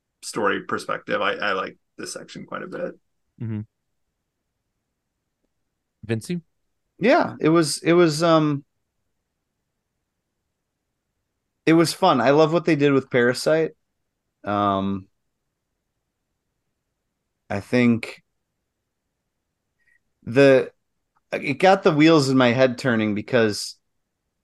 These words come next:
Speaker 3: it, it almost feels like Parasite is being set up to be, um, uh, like a Clayface style, have, like, a Clayface style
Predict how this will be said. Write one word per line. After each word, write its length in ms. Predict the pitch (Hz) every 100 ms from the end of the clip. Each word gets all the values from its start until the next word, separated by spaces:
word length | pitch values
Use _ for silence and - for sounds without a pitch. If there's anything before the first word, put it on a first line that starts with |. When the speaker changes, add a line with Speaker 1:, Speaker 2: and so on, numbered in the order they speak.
| _ _ _ _ _ _ 127
Speaker 3:
it, 200 | 123 -
it 160 | 127 -
almost 500 | 143 151 165 160 -
feels 340 | 156 151 127
like 220 | 139 -
Parasite 480 | 143 135 135 143 131
is 120 | 120
being 240 | 123 123 117
set 280 | - 110
up 220 | 110 107 -
to 100 | 101
be, 540 | 101 104 101 98 98 _ _ _ _ _ _ _ -
um, 840 | 85 90 87 87 85 80 82 - _ _ _ _ _ _ _ - _ _ _ _ _ _ _ _
uh, 400 | - 92 78 104 95
like 180 | 104
a 140 | 98 92
Clayface 720 | - 104 101 98 - 107 101
style, 1040 | - - 107 101 101 101 101 98 95 98 - _ _ _ _ -
have, 220 | 120 120
like, 120 | 127 110
a 100 | 110
Clayface 460 | - 113 - 107
style 560 | - 107 107 107 104